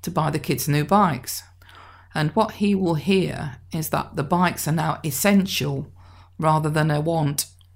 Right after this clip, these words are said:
or a wish. And the reason we tend to do this is because, you know, um,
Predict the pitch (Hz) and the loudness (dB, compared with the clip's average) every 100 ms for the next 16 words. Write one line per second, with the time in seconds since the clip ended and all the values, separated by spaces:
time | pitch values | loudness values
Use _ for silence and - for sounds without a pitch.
0 | - - 151 151 175 143 123 - - - | -10 0 2 2 2 -2 -4 -8 -10 -16
1 | - - - - - - - - 175 175 | -20 -20 -20 -20 -20 -20 -20 -8 -2 0
2 | 175 170 - 190 277 302 285 233 214 226 | 0 -2 -2 -2 0 0 2 2 4 4
3 | 208 196 226 233 175 135 143 143 185 202 | 4 2 2 2 2 0 -4 -4 -4 0
4 | 196 190 - - - - - - - - | 0 0 -4 -12 -20 -20 -20 -20 -12 -2
5 | 185 151 156 160 156 165 170 | 0 2 2 2 0 0 -2